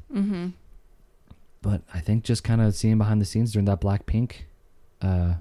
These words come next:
Speaker 1: Just made you feel a
Speaker 2: made
Speaker 1: different
Speaker 2: me
Speaker 1: way
Speaker 2: feel
Speaker 1: about
Speaker 2: real
Speaker 1: it.
Speaker 2: nervous.
Speaker 1: Yeah.
Speaker 2: Yeah.
Speaker 1: I'll have to watch it now.
Speaker 2: Yes,
Speaker 1: So I
Speaker 2: I
Speaker 1: can get it.
Speaker 2: highly recommend it. I, I thought it was really great. I
Speaker 1: Mm-hmm.
Speaker 2: mean, a lot of those behind the scenes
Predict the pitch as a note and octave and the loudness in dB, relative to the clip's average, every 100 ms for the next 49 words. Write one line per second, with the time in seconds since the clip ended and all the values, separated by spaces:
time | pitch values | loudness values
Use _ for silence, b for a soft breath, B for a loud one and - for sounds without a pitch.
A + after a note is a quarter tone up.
0 | - - F3 F#3+ E3 D#3+ E3+ D#3+ B2+ D#3+ | -6 -10 -6 -4 -4 -6 -6 -4 -4 -2
1 | D#3+ D#3 D#3 C#3 D3 C#3+ C#3 D3 F2 - | -4 -2 0 0 2 2 4 2 0 -6
2 | E3+ D#3+ D#3 D#3 - A#2 B2 F#2 - - | -6 -6 -6 -8 -6 -2 0 -2 -4 -16
3 | - - G3+ F3+ E3+ F3 G3 E3 - - | -14 -10 -6 -4 -4 -6 -10 -12 -14 -14
4 | - - - A2 G#2+ - - - G#2 F2 | -20 -20 -2 2 2 0 -4 0 2 0
5 | F2 D#3+ A2 G#2+ G2 F2+ F#2 F2 E2 F2+ | -4 0 2 4 4 2 0 0 -2 -2
6 | F#2+ F2+ - b b b - F#3 A3 C3+ | -2 -2 -6 b b b -6 -4 4 4
7 | A2+ C#3 A2 A2+ B2 E2+ - - - A2+ | 8 6 6 6 4 2 -4 -18 -6 0
8 | A#2 A#2 A2 G#2+ G2+ b b b b b | 4 6 6 4 2 b b b b b
9 | A#2 A#2 B2 A#2+ A2+ A2 G#2 G2+ F#2+ - | 2 4 4 4 6 6 6 4 0 -8
10 | - - F#2+ A2+ A2 G2 A2 G2+ G2+ G2 | -14 -4 0 2 2 2 2 2 4 2
11 | G2 - - | 0 -4 -16